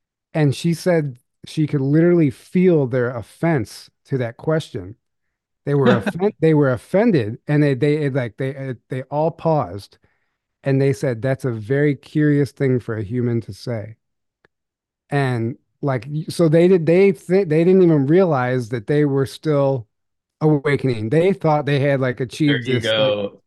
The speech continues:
Speaker 1: right.
Speaker 2: is like,
Speaker 1: And
Speaker 2: "Oh, we
Speaker 1: so
Speaker 2: got it all figured out." Yeah.
Speaker 1: Yeah, so it's like, i-, it's not even that it, it's like, they're just a different version of us. It's really not, that's what I'm
Speaker 2: Mm.
Speaker 1: trying to say. It's not, so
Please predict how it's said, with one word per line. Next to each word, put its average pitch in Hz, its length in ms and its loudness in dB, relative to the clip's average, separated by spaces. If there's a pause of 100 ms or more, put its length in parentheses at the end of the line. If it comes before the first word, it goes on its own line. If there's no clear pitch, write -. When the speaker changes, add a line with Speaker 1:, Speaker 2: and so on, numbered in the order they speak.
(360)
Speaker 1:
right. 170 340 -2 (400)
Speaker 2:
is 95 140 -16
like, 98 180 -6
Speaker 1:
And 165 80 4
Speaker 2:
"Oh, 151 180 4
we 127 80 -2
Speaker 1:
so 180 140 4
Speaker 2:
got 165 120 2
it 110 60 -14
all 107 140 -12 (160)
figured 107 280 -20
out." 98 240 -14
Yeah. 95 300 -12
Speaker 1:
Yeah, 214 200 0
so 175 220 2
it's 170 140 0
like, 160 360 0 (320)
i-, 190 180 -6
it's 170 180 -6
not 208 220 0
even 185 360 0
that 170 160 0
it, 147 300 -4
it's 143 180 -10
like, 127 220 -4
they're 156 140 0
just 175 220 -2
a 143 80 0
different 147 580 -2
version 139 400 0
of 107 140 -6
us. 131 320 -4
It's 127 200 -12
really 151 360 2
not, 131 360 -6 (580)
that's 143 220 -8
what 170 80 -2
I'm 135 60 0
Speaker 2:
Mm. - 40 -8
Speaker 1:
trying 131 180 -8
to - 60 -14
say. 139 140 -8
It's 110 160 -12
not, 143 240 -6 (360)
so 180 360 2